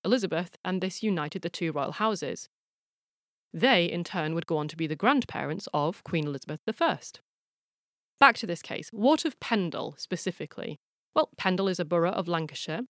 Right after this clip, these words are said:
It's next to the beautiful Ribble Valley, and Pendle seems to have been retrospectively named after the dramatic Pendle Hill that dominates the skyline and can be seen clearly from Lancaster University campus. An amusing etymological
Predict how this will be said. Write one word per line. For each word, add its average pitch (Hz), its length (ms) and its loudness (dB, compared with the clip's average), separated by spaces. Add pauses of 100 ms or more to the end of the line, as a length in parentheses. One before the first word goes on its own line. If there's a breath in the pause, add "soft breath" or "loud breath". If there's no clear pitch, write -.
It's 175 200 -4
next 196 280 0
to 196 80 -6
the 170 80 -4
beautiful 185 480 0
Ribble 156 220 -2
Valley, 156 440 -2 (440)
and 208 180 2
Pendle 311 280 2
seems 277 220 0
to 240 100 -2
have 233 120 0
been 214 200 0
retrospectively - 720 -2
named 165 320 -2
after 180 260 0
the 180 80 -2
dramatic 170 540 -4
Pendle 151 320 -4
Hill 175 260 0
that - 140 -6
dominates 156 400 -4
the 156 60 -10
skyline 165 600 0
and 196 120 -2
can 214 100 -2
be 190 80 -2
seen 160 220 -8
clearly 196 320 0
from 151 200 -10
Lancaster 151 400 -8
University 151 440 -6
campus. 170 520 -6 (1000)
An 208 100 4
amusing 226 460 4
etymological 185 840 0